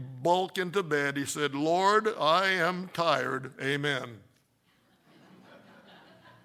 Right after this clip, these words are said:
That was it, and he was gone. But boy, could he work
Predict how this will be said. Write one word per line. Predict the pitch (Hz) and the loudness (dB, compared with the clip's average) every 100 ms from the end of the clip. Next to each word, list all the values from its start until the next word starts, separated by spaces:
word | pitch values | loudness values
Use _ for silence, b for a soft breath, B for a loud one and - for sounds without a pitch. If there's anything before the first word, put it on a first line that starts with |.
| - - | -20 -6
That | 143 | -4
was | 190 170 | -2 0
it, | 233 226 | 0 0
and | |
he | 147 | -4
was | 156 156 | -6 -2
gone. | 170 214 156 160 - _ B B B B B B B B B _ | -2 0 -4 -8 -20 _ B B B B B B B B B _
But | 107 - _ - _ _ _ _ - - | -14 -14 _ -20 _ _ _ _ -18 -16
boy, | 170 139 147 147 | -6 0 2 2
could | 147 143 | -2 -4
he | 151 | -2
work | 135 123 120 | -4 -6 -8